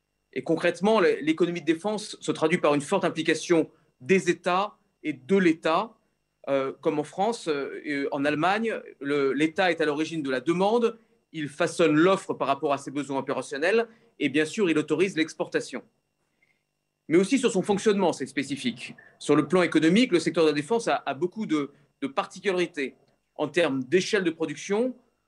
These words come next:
de temporalité, mais rappelons aussi que c'est industrie, une industrie qui est très peu délocalisable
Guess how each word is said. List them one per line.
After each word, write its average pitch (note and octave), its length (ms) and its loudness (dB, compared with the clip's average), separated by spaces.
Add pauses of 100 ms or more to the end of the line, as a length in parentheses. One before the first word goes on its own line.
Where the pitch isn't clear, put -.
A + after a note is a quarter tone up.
(140)
de F3 180 -2
temporalité, F3+ 920 -4 (480)
mais D3 100 -2
rappelons E3 320 -4
aussi E3 280 -6
que F#3 100 -4
c'est - 160 -4
industrie, D3+ 340 -6
une D3+ 100 -2
industrie D3+ 380 -2
qui D#3 160 0
est C#3+ 220 2 (200)
très - 220 0
peu G#3+ 300 2
délocalisable D#3 880 2